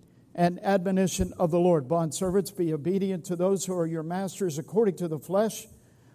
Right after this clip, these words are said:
with fear and trembling and sincerity of heart as to Christ, not with eye service as men pleasers, but as bondservants of Christ, doing the will of God from the heart,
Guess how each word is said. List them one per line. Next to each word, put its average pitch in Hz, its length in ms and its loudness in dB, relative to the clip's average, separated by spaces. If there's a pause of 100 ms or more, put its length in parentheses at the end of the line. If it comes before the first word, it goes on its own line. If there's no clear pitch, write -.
(120)
with 160 160 4
fear 214 360 6
and 185 280 -4
trembling 190 560 0
and 147 140 -4
sincerity 156 580 -2
of 151 160 -4
heart 190 300 0
as 180 260 -2
to 185 140 -8
Christ, 180 580 -2 (400)
not 175 180 2
with 156 140 -6
eye 160 160 0
service 190 500 -2
as 139 160 -6
men 170 260 -6
pleasers, 202 640 0 (400)
but 185 100 6
as 151 160 -2
bondservants 196 840 0
of 180 100 -4
Christ, 175 480 -2
doing 190 400 4 (160)
the 175 180 2
will 170 320 2
of 156 140 0
God 160 240 0
from 156 140 -8
the 147 100 -4
heart, 139 240 -2